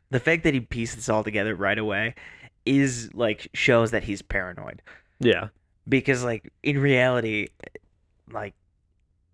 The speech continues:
Speaker 1: it's not that unreasonable that two dads might have the same say.
Speaker 2: <laughs>
Speaker 1: Like, <laughs> I get it, he's never heard it from someone else, but he hasn't lived all of human experience. I just thought, like,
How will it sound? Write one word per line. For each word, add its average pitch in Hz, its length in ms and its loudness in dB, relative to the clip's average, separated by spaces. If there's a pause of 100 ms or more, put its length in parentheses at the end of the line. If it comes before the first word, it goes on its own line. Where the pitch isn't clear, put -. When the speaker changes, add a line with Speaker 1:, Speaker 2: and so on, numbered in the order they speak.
(100)
Speaker 1:
it's 135 240 -6
not 147 280 0
that 107 220 -4
unreasonable 101 920 -4
that - 140 -4 (140)
two 131 220 0
dads 104 460 2
might 101 220 -2
have 95 180 -2
the - 60 -12
same 90 280 -4
say. - 260 -6 (320)
Speaker 2:
<laughs> 151 100 4 (300)
Speaker 1:
Like, - 280 6 (560)
<laughs> 214 640 -10
I 143 140 4
get 156 160 4
it, 156 120 4
he's 131 160 2
never 123 220 0
heard 117 180 -2
it 117 80 -2
from 127 140 -8
someone 127 240 -2
else, 131 160 -2
but 147 100 -4
he 185 80 -2
hasn't 113 280 -2
lived 104 200 -6
all 110 240 -2
of 87 80 -8
human 107 280 -4
experience. 101 480 0
I 123 80 4
just 135 180 0
thought, 110 180 0
like, 110 220 -10